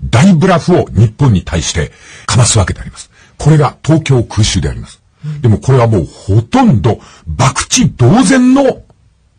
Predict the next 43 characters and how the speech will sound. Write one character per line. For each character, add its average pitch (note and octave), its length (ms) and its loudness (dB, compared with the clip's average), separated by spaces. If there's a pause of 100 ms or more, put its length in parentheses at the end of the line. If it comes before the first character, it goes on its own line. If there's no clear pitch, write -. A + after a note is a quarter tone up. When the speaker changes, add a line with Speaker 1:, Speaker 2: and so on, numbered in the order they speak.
(280)
Speaker 1:
空 - 120 -4 (240)
襲 - 60 -6
だ - 80 -2
っ - 20 -6
た B1 120 -8
ん G#1+ 180 -14 (100)
で - 80 -16
す - 140 -12
ね。 D#2+ 220 -6
Speaker 2:
は C3+ 140 -20
い。 C3 40 -20 (340)
Speaker 1:
こ A2 140 -6
れ A2 60 2
は G2+ 60 2
も D2 540 -4
う - 60 -20 (100)
各 A3+ 320 -4
地 - 200 -4
で G#2+ 200 2
ア G2 60 0
メ C3+ 80 0
リ C#3+ 80 0
カ D3 100 -2
軍 F#2+ 140 -4
が D#2 100 -4
連 D#3+ 160 2
戦 F#3 240 0
連 C#3 140 0
敗 C3 180 -2
を A#2+ 80 -2
し - 80 -10
て - 60 -2
お A2 80 0
り G2 80 -2
ま F#2+ 80 -4
し - 60 -14
て、 D#2 100 -10
こ - 160 -2
の F#3+ 80 4
ま F#3 100 2
ま F3 80 2
で C3+ 80 -2
は F#2+ 140 -2